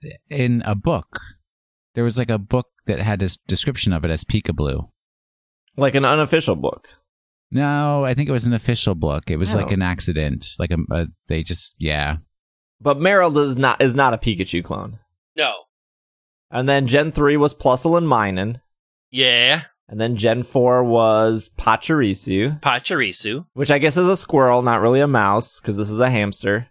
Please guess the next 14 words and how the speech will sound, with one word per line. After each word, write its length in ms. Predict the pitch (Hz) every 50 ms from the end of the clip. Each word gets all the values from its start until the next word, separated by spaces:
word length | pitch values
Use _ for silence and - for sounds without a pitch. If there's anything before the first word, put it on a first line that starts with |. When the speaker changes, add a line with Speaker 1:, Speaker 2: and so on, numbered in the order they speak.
| _ -
Speaker 3:
They're 200 | 165 180 190 202
all 320 | 208 226 233 233 240 214
rodents. 720 | 143 127 156 175 190 202 170 147 139 123 104 - - - 143
Speaker 2:
Yeah, 220 | 165 185 160 110
yeah, 140 | 110 110 98
yeah, 180 | 85 80 80 -
yeah. 100 | - - - _ _ _ _ _ _ _ _ _ _ _ _ _
And 80 | - 107
then 160 | 131 139 139
Gen 180 | 123 147 139 139
five 300 | - - 123 120 131 135
is 120 | 147 143 175
a 20 |
Molga. 720 | 175 175 160 139 127 120 117 110 113 113 127 156 175 -